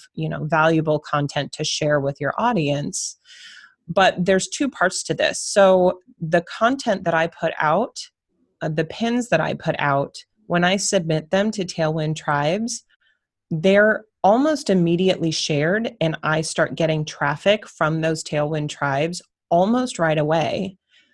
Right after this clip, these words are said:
Whereas in the Pinterest feed, the organic part of that strategy, it takes a while for pins to kinda get seeded in the news feed and start showing up.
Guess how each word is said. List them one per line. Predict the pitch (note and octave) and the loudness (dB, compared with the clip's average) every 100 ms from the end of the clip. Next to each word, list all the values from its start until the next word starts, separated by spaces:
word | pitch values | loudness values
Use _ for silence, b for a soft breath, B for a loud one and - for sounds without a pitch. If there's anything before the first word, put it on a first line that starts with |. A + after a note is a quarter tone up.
| b - | b -10
Whereas | D#3+ E3+ E3+ E3+ - E3+ D#3+ D#3 D#3 D#3 - - _ | -2 2 4 4 4 4 6 6 4 0 -6 -8 _
in | F3+ F3+ F3+ | 2 4 6
the | D#3 | 4
Pinterest | D3+ - G3+ A3+ - D#3 D3+ - - _ _ _ | 2 -4 -2 -2 2 2 2 -6 -8 _ _ _
feed, | - - D#4+ F#3 C#3 C#3 E3 F3+ | -12 0 2 2 2 -2 -4 -6
the | - D#3+ | -6 -4
organic | - D#3+ E3 E3+ F#3+ A#3+ E3+ - | 0 0 0 0 0 2 -2 -2
part | - D3+ | -2 0
of | |
that | D3 C#3 | 0 -4
strategy, | - - D#3 C#3+ D3 D#3 D#3 | -4 -6 -4 -4 -4 -6 -2
it | F#3+ G#3+ | -2 -2
takes | A3 - F3+ - | -6 -8 -8 -4
a | C4+ | -2
while | A3 C#3+ C#3 C3 | 2 2 0 -4
for | - D#3 | -4 -6
pins | - - D3+ D#3 | -4 -6 -4 -4
to | - | -6
kinda | D3+ - D#3 | -8 -4 -4
get | D3+ C#3 | -2 -4
seeded | - - E3 D#3 C3+ | -4 -2 2 2 2
in | C#3+ C#3+ | 0 0
the | |
news | C#3 C#3 E3+ F3 | 0 0 -2 -2
feed | C#3+ | -4
and | C3 C#3 | -4 -6
start | - C3+ | -6 -8
showing | - C#3 C#3 C#3 | -6 -6 -4 -4
up. | C#3+ - - | -6 -6 -12